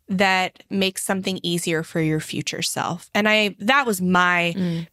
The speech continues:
Speaker 1: biggest takeaway, is that simplified version of that phrase that is much easier to understand and put into action. So thank you so much for listening. We hope you got as much from the episode as we did.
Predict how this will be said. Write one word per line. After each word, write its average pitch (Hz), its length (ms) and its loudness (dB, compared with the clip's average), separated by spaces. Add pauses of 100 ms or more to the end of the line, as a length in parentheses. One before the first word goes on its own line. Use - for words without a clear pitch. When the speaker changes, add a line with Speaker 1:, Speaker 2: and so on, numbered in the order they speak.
Speaker 1:
biggest 175 340 -2
takeaway, 165 600 0
is 175 160 -2
that 185 360 0
simplified 202 1040 0
version 165 720 2
of 180 220 -2
that 165 260 0
phrase 160 760 -2 (260)
that 185 100 4
is 185 120 -4
much 220 440 2
easier 180 400 0
to - 180 -8
understand 160 800 -2
and 156 160 -6
put 156 140 -4
into - 280 -8
action. - 540 -6 (540)
So 302 160 0
thank 349 260 0
you 269 140 4
so 277 160 2
much 262 180 2
for 262 100 0
listening. 240 360 2
We 240 100 4
hope 226 220 4
you 208 240 2
got 220 240 4
as 196 100 -2
much 202 240 0
from 208 140 0
the 196 100 2
episode 180 400 0
as 170 120 -2
we 233 220 2
did. 214 380 4